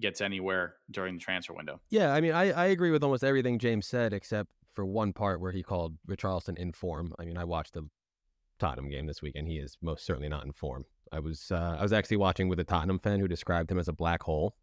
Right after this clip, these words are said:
Speaker 2: whereas every time the ball goes near him, which happens all the time, it ends up somewhere completely random on the pitch afterwards.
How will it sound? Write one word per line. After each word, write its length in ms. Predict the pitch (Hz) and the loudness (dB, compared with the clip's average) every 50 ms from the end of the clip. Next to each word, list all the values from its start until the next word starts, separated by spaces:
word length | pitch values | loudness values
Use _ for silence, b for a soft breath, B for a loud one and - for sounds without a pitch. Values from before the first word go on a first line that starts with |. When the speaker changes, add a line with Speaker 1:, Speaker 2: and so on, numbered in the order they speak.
| _ _ - | _ _ -2
Speaker 2:
whereas 260 | 80 82 80 78 76 | 0 0 0 0 0
every 240 | 80 90 80 90 87 | 0 0 0 0 0
time 200 | - 101 90 90 | 2 2 2 2
the 80 | 85 | 2
ball 180 | 82 85 85 87 | 2 2 2 2
goes 220 | 90 87 85 - | 2 0 0 0
near 200 | - 85 85 87 | 0 0 0 2
him, 240 | 98 98 101 107 - _ | 2 2 2 0 0 _
which 220 | 90 85 - - | -2 -2 0 0
happens 340 | - 98 90 - 85 80 - - _ - | 0 0 0 0 -2 -4 -4 -4 _ 2
all 180 | 98 90 90 | 4 4 4
the 80 | 90 85 | 2 2
time, 300 | - 90 87 92 98 92 | 0 0 0 2 2 0
it 80 | - - - | 0 0 0
ends 200 | 92 92 92 82 | 0 0 2 2
up 200 | 92 92 - - | 0 0 0 -2
somewhere 320 | - - 98 87 90 87 | -4 -4 -4 -2 -4 -4
completely 560 | - - 90 80 - - 98 92 - 98 98 90 | -4 -4 -6 -6 -4 -4 -6 -4 -2 -4 -4 -2
random 420 | 80 90 90 87 85 87 82 78 | 0 0 0 2 0 0 -2 -4
on 80 | 80 80 | -4 -6
the 80 | 78 | -6
pitch 300 | - - 87 78 - - - | -6 -6 -6 -6 -6 -8 -10
afterwards. 600 | 76 73 73 - - 73 64 65 67 67 - | -10 -10 -10 -10 -12 -12 -10 -12 -12 -14 -16